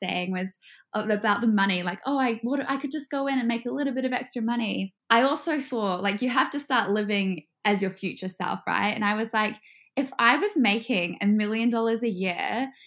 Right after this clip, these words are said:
there's no way that I'd be sitting here going, 'Oh, but I could go in tonight and make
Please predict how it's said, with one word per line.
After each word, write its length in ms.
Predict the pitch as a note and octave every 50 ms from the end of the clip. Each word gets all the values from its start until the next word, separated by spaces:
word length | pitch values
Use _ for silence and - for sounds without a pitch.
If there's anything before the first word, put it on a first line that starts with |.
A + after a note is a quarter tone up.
| _ _
there's 180 | - B3+ C#4 C4+
no 200 | C4+ C4+ C#4+ C#4+
way 200 | C4+ B3+ B3+ C#4+
that 120 | C4 C4 A#3+
I'd 120 | A#3 A3+
be 120 | A3 A3+ G#3
sitting 360 | - - G3+ G3 G3+ G3+ A3
here 140 | G#3 A3 G3+
going, 280 | G3 F#3+ F#3 F#3 G3+ - - C#4+
'Oh, 220 | D#4 E4 E4+ D#4+
but 140 | D#4 D#4+ D#4
I 100 | D#4+ E4+
could 240 | E4 - F4 E4 C4
go 200 | C4+ B3+ B3 A#3+
in 160 | C#4 D#4+ F#4 E4+
tonight 440 | - - C#4 B3 A3+ G#3+ G#3 G3+ -
and 100 | A3+ A#3
make 180 | B3 C4+ C#4+